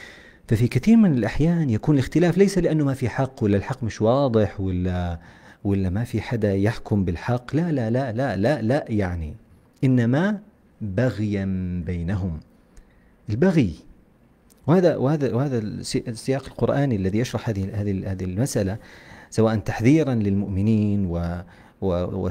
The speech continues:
وقصًا ل-، لوضع بني إسرائيل وتحذيرًا من أن نخطو خطاهم. لكن سبحان الله،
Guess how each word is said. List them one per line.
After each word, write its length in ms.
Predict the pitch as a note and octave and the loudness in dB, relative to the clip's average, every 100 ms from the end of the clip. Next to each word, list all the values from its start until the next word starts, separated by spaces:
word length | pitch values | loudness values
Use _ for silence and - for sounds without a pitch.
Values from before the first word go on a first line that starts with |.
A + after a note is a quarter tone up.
| - | -6
وقصًا 1160 | G2+ F2 F2 F2+ - B2+ - G#2 - C#3 - A#2+ | -6 -4 -6 -8 -6 -6 -6 -6 -2 0 2 0
ل-، 840 | G2+ F#2 F2+ F#2 F#2+ F#2 F2+ F2 | 2 -2 -4 -6 -8 -6 -4 -4
لوضع 400 | F2+ A2+ G#2+ G2+ F#2+ | 2 4 6 2 2
بني 380 | G2+ F2+ A2 G2+ | -4 0 2 2
إسرائيل 460 | - F#2+ G#2+ G#2 | -2 -2 0 0
وتحذيرًا 420 | G2 F#2 - B2 G#2+ | 0 -2 0 2 2
من 180 | G2+ | 0
أن 140 | G2 G#2+ | 0 -2
نخطو 260 | A#2 - | -2 -2
خطاهم. 480 | G2 - C#3+ B2+ G2 | -4 2 4 4 2
لكن 200 | A#2+ C3 | -2 -4
سبحان 320 | C3+ B2+ D3 | -8 -4 -2
الله، 300 | A2+ A2 G2+ | 2 2 0